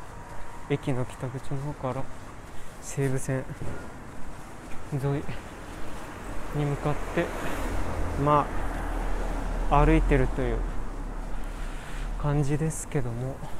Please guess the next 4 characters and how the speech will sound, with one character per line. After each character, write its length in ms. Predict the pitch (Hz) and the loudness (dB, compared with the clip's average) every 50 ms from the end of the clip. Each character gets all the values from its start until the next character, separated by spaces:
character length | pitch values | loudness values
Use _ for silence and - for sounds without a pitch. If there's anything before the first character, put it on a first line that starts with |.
| - - - - - - - - - - - - - - - - - - - - - - - - - - - - - - - - - | -2 -4 -6 -8 -10 -8 -8 -4 -4 -4 -4 -4 -8 -10 -10 -10 -8 -8 -6 -4 -4 -6 -6 -8 -8 -8 -8 -8 -8 -6 -4 -2 0
う 60 | 143 | 0
ん。 460 | 131 131 131 127 127 127 120 120 123 117 113 - - - - - - - - - - - - - - - - - - - - - - | 2 2 2 2 2 0 0 0 0 0 0 -2 -4 -8 -10 -10 -10 -10 -4 -4 -4 -2 -4 -6 -8 -8 -10 -10 -6 -2 -2 -2 2
暑 440 | 131 135 151 - - - - 247 262 | 2 2 2 2 0 2 6 6 6
い。 100 | - - | 6 6